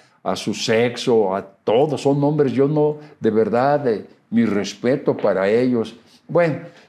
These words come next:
pues ahí voy al seminario. Y un día que estaba yo ahí en el jardín, pues nomás veía las bardas. Y no sé por qué agarré una piedra y la aventé. Y dije, "Eres libre". Luego dije, "¿Qué dije?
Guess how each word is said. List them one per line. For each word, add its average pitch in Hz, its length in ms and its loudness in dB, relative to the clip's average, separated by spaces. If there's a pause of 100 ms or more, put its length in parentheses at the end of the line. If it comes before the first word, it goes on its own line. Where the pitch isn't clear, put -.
(100)
pues 127 200 -2
ahí 131 120 2
voy 127 260 2
al 113 100 0
seminario. 98 800 -2 (520)
Y 104 120 -2
un 113 100 2
día 113 160 2
que - 60 -14
estaba 104 420 -4
yo 98 200 -2
ahí 101 220 -2
en 95 140 -2
el 87 120 -6
jardín, 98 540 -4 (480)
pues 104 140 -4
nomás 113 320 -4
veía 110 340 -2
las 101 260 -4
bardas. 107 560 -4 (520)
Y 123 60 2
no 151 140 2
sé 160 140 -2
por 156 240 -4
qué 151 100 2
agarré 135 300 2
una 139 320 0
piedra 135 320 2
y - 20 0
la 113 120 0
aventé. 120 880 0 (640)
Y 110 80 -4
dije, 131 300 2
"Eres 135 200 4
libre". 131 760 4 (1300)
Luego 82 280 -6
dije, 85 240 -6 (140)
"¿Qué 80 160 -4
dije? 87 600 -4